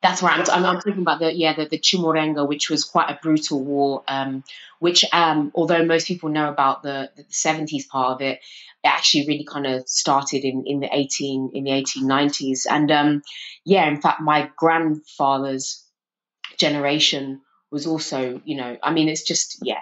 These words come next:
it's, it's something that we don't, we don't talk about yet, even though there are a lot of people that are still living and that are still quite young that experienced it in their forties, fifties and sixties. So, um, yeah, I mean, how do you sing about something like that, but, like, not leave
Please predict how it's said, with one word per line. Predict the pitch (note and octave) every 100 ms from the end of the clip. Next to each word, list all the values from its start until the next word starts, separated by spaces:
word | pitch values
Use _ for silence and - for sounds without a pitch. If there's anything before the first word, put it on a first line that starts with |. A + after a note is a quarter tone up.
| -
it's, | B2+ -
it's | - -
something | D#3+ D#3 D#3+ D3
that | C#3
we | C#3+
don't, | D3 C#3+ C#3 - _ _ _ _ _
we | D3+ D#3+
don't | D#3 D3+ C#3
talk | - F3 E3
about | D3+ C#3 D3
yet, | C#3+ A#2+ D#3
even | F3 D3+
though | D3
there | D3 C#3+
are |
a | D3
lot | D3+
of | -
people | - F3 D#3+
that | D3 D3
are | -
still | - F3 E3
living | D3+ D#3+ D#3+ D3 D3+ - - -
and | C#3 D3
that | D3
are |
still | - E3 D#3
quite | - C#3+ D#3+
young | D3 D3+ D#3
that | D3
experienced | - - D3 C#3 -
it | D3 -
in | D3
their | C3+
forties, | - D3+ D3 D3+ -
fifties | D#3 - D3+ C3+ - - - _ -
and | C#3
sixties. | - D#3 - C3+ B2+ -
So, | D3 C#3+
um, | C#3 C#3 C#3 C#3+ - -
yeah, | G3+ E3+
I | D#3
mean, | D3
how | - E3+
do | F3
you | D#3+
sing | - E3
about | D3+ C#3 -
something | D3+ D3+ D3
like | C3+ D#3+ D3+
that, | C#3 - - _
but, | C#3+ B2+
like, | C#3 B2+
not | D3+ D#3 D3
leave | D#3 D3+